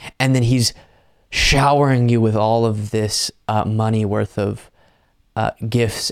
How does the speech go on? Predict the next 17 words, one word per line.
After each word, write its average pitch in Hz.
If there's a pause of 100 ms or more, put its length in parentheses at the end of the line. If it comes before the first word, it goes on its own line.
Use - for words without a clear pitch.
and 101
trips, -
and 117
you're 110
not 110
disclosing 104
that. 50 (560)
Of -
course, 156
that's 127
going 117
to 110 (260)
decrease 117
the 110
perceived 110
legitimacy 104
of 107